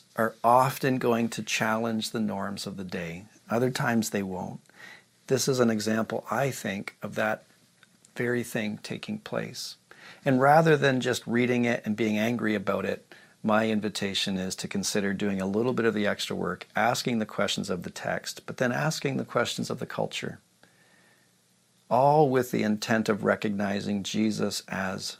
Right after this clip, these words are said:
Lord and us following him as Lord. And I hope that that's just a helpful thing that's encouraging for you today. If I've left you with questions or comments that you want to make,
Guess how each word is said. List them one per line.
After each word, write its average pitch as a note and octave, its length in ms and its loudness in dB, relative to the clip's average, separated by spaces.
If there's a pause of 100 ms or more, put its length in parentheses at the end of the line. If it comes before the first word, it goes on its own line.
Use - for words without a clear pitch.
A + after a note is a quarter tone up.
(140)
Lord F#2 560 -4 (320)
and G2+ 160 -4
us A2 240 -2
following A#2 680 0
him F2+ 300 -6 (520)
as F2+ 400 -2 (280)
Lord. F2 420 -6 (360)
And B2 100 6
I B2 40 8
hope C3+ 200 4
that A#2+ 140 2
that's - 340 4 (140)
just - 200 -4
a F#2 40 -4
helpful B2 380 0
thing A#2 300 0
that's G#2 160 -6
encouraging A2+ 520 2
for A2 120 -2
you G#2+ 80 2
today. G2 440 -2 (340)
If B2+ 200 6
I've C3 220 12
left C3+ 360 8
you C#3 100 4
with B2 180 4
questions D3 840 6
or G#2+ 140 4
comments C3 560 2
that C3+ 100 0
you B2+ 100 2
want B2+ 160 4
to B2+ 40 4
make, B2 380 4